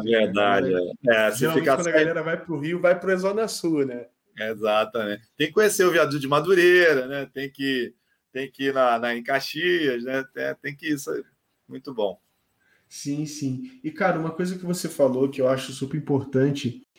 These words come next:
Speaker 2: e é um, um, um dos pontos que eu bato sempre aqui no, no nosso Papo Preto, né? Que a gente come-, precisa começar a normalizar essa questão de famílias estru-,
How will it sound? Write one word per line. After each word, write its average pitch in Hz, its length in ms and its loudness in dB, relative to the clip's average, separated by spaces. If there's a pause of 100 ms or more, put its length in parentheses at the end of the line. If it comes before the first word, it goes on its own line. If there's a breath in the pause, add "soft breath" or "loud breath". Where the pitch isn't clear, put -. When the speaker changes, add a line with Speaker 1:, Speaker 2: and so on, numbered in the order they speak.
Speaker 2:
e 151 100 0
é 165 60 4
um, 220 500 0
um, 190 200 -4
um 175 100 0
dos 185 180 -2
pontos 156 460 -2
que 147 100 -2
eu 139 60 4
bato 135 280 0
sempre 151 460 -4
aqui 139 320 -4
no, 127 400 -2
no 127 280 -4
nosso 123 360 -6
Papo 135 260 -6
Preto, 127 400 -2
né? 120 240 0 (520)
Que 139 120 2
a 127 40 4
gente 165 800 0
come-, 156 180 0 (220)
precisa 151 300 -4
começar 165 380 -2
a 165 40 -2
normalizar 156 840 2 (540)
essa 123 200 -2
questão 127 480 -2
de 127 340 0
famílias 147 580 2
estru-, - 340 -6